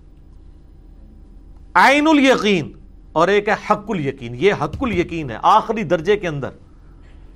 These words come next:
علم الیقین، کیا آپ کو کسی نے بتایا کسی جگہ پہ آگ لگی ہوئی ہے،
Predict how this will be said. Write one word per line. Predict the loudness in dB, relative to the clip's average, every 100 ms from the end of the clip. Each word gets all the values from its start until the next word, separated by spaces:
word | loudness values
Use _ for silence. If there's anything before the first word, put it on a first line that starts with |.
| -20 -20 -20 -20 -20 -20 -18 -16 -14 -14 -14 -14 -12 -2
علم | 0 0
الیقین، | -2 -2 -2 -4 -4 -12 -18 -20 -20 -20 -20 -20 -20 -10 2
کیا | 2
آپ | 4
کو | 0
کسی | -2 -4
نے |
بتایا | -2 2 2
کسی | 0 -2
جگہ | 0 2 2
پہ |
آگ | 4 4
لگی | 2 0 0
ہوئی | -2 -2
ہے، | -6